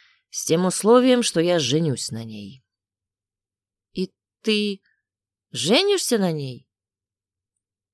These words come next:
Сама не пойму, что испытала в этот момент. Ну, казалось бы, какое мне дело до чужих отношений? Но нет.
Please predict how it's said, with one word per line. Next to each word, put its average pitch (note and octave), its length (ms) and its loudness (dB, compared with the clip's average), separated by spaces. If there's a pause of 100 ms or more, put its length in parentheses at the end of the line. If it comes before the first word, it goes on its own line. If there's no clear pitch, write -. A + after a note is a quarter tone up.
Сама B3 280 -6
не D4+ 120 -6
пойму, B3+ 540 0
что - 400 -6
испытала D#3 720 -6
в C3 60 -14
этот C3+ 260 -14
момент. D3 560 -12
Ну, G#3+ 140 -2
казалось D3+ 680 -10
бы, A#2+ 140 -12
какое F4+ 580 -8
мне D#4+ 240 -8
дело F3+ 480 0
до D3+ 140 -4
чужих G#3 420 -6
отношений? A3+ 640 -6
Но C3+ 320 -8
нет. F#3+ 460 -6